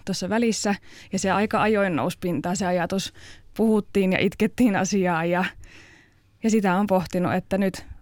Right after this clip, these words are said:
on valittava vaan se. Et ei mulla tietenkään ikuisuuksia aikaa naisena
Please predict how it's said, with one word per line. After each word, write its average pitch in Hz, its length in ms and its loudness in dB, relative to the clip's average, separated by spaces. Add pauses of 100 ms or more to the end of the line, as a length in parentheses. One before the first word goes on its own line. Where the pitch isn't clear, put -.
on 202 140 -2
valittava 175 560 0
vaan 165 220 -2
se. 190 180 -4 (400)
Et 202 100 -2
ei 202 120 4
mulla 196 220 2
tietenkään 185 580 0 (160)
ikuisuuksia 214 840 0
aikaa 175 400 0
naisena 175 400 0